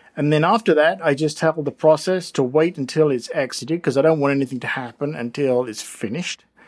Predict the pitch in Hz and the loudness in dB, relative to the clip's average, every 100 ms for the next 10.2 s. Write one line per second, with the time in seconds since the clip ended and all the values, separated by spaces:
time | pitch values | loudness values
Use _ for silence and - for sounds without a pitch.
0 | - - - - - 147 143 143 143 143 | -20 -20 -20 -20 -6 0 2 4 4 4
1 | 143 143 147 _ _ _ _ _ _ _ | 2 0 -4 _ _ _ _ _ _ _
2 | - 139 147 - 190 226 277 - _ _ | -14 -10 -8 0 4 4 2 -4 _ _
3 | 143 156 208 - _ _ - 165 151 151 | -6 2 2 0 _ _ -8 -2 2 4
4 | 160 170 190 220 _ _ _ _ _ - | 6 4 2 -2 _ _ _ _ _ -2
5 | 151 156 151 139 131 127 151 156 147 151 | 0 0 0 0 0 2 4 4 4 4
6 | 160 160 160 156 156 151 151 151 190 - | 4 4 2 2 0 0 0 0 -2 -4
7 | - - _ - - 160 151 196 226 214 | -12 -20 _ -14 0 2 4 4 4 2
8 | - 175 175 165 147 127 165 143 - 135 | 2 2 2 2 0 -2 -2 -2 -2 0
9 | 151 120 92 - 151 170 226 170 139 123 | 2 2 -4 -8 2 4 4 2 0 0
10 | 113 151 | -2 -6